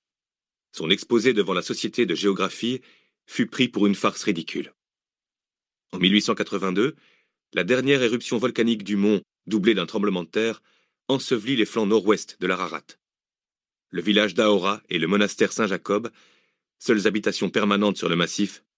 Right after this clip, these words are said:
furent détruits. L'armée turque intervint dans les jours qui suivirent sur les ruines.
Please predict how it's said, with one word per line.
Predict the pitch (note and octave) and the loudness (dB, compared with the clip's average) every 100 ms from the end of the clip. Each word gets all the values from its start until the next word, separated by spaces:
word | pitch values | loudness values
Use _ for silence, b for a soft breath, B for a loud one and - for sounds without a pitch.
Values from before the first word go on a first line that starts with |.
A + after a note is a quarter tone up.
| _ _ _ | _ _ _
furent | - G2+ | 0 2
détruits. | F2 - D#2 _ _ _ _ _ _ _ _ _ _ - | 2 -2 -10 _ _ _ _ _ _ _ _ _ _ 0
L'armée | A2+ B2 | 2 2
turque | - C#3+ C#3+ - | 4 0 0 -2
intervint | A#2+ A2 A2+ A#2+ | -2 0 2 4
dans | A#2 | 4
les | A2 | 4
jours | G2 A#2+ | 2 0
qui | - | -2
suivirent | G#2 A#2 G#2 F#2+ | 0 2 4 2
sur | - | 0
les | F#2+ | -2
ruines. | F#2+ E2+ D#2 | -2 -4 -8